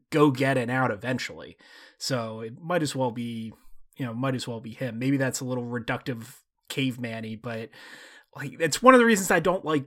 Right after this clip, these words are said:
walking people a lot, is not just that it, it puts the, the extra guy on base.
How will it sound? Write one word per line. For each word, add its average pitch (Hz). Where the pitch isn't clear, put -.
walking 131
people 95
a -
lot, -
is 139
not 156
just 151
that 143
it, 120
it -
puts -
the, 123
the 127
extra 123
guy 131
on 135
base. 110